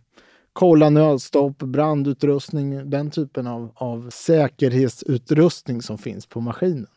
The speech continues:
Våran skyddsbur runt mataren till exempel, för att förhindra att du ska kunna fastna och så. Och se till att de, det är schysst. Så att du inte har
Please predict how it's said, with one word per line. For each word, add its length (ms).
Våran 320
skyddsbur 640
runt 200
mataren 440
till 100
exempel, 440
för 140
att 180
förhindra 520
att 100
du 100
ska 220
kunna 240
fastna 480
och 120
så. 220
Och 160
se 140
till 200
att 180
de, 320
det 100
är 100
schysst. 500
Så 160
att 140
du 80
inte 200
har 680